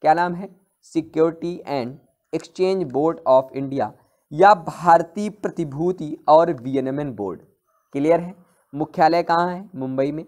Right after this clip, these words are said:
ऐसे कोई भी संगठन या अधिकतर बैंकों का जो मुख्यालय है वो कहाँ पर है? मुंबई। अब आगे बात करें कि विकास लक्ष्य क्या निर्धारित था, तो पाँच परसेंट और वास्तविक विकास दर क्या मिली, पाँच दशमलव सात परसेंट।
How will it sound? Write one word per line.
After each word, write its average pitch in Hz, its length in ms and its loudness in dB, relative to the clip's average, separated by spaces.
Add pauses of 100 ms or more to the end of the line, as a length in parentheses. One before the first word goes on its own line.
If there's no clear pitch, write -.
(240)
ऐसे 151 280 0
कोई 165 280 -4
भी 180 160 -6
संगठन 180 480 -8
या 165 280 -2
अधिकतर 139 440 0
बैंकों 147 460 -4
का 165 180 2
जो 160 140 -2
मुख्यालय 151 460 -2
है 131 200 -8
वो 117 160 -10
कहाँ 151 340 -6
पर 151 100 0
है? 165 180 -14 (200)
मुंबई। 131 340 -8 (960)
अब 196 100 6
आगे 220 220 8
बात 208 240 6
करें 151 280 2 (420)
कि 214 80 -4
विकास 175 600 4
लक्ष्य 175 320 -2
क्या 185 200 2
निर्धारित 180 540 -2
था, 185 120 -8
तो 156 200 -12
पाँच 147 300 0
परसेंट 180 480 -6 (120)
और 147 240 6
वास्तविक 175 440 0
विकास 185 340 4
दर 156 160 -2
क्या 151 180 2
मिली, 147 220 -6
पाँच 160 400 0
दशमलव 143 420 -6
सात 127 340 -4
परसेंट। 165 320 -8